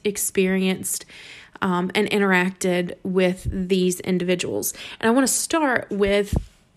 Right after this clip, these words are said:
an awesome lady. Um, my third grade teacher, Miss June Claiborne, was absolutely, hands down, one of my favorite teachers I've ever had.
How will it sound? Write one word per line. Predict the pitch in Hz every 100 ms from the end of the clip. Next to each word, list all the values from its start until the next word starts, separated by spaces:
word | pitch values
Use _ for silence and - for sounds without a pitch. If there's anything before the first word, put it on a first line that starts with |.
| _
an | 220 214 - -
awesome | 208 208 202 202 196
lady. | 185 170 170 175 175 - - - -
Um, | 202 190 175 131 85 214 - - -
my | 208 196 202 233 262
third | - 202 208 220
grade | 196 190 185 185
teacher, | 202 180 - - 147 202 - _ _ _ _ _ -
Miss | 190 190 190 190
June | - 208 226 247
Claiborne, | 214 180 165 - 117 196 - - - - - -
was | 190 196 190 190 185 190 _ -
absolutely, | 208 247 262 277 233 202 190 196 185 185 180
hands | 190 - 214 214 220 -
down, | 190 180 180 -
one | 190 196
of | 190
my | 185
favorite | 185 180 180 -
teachers | - 180 - 175 170 - _ -
I've | 208 190
ever | 190 190 180
had. | 175 - - -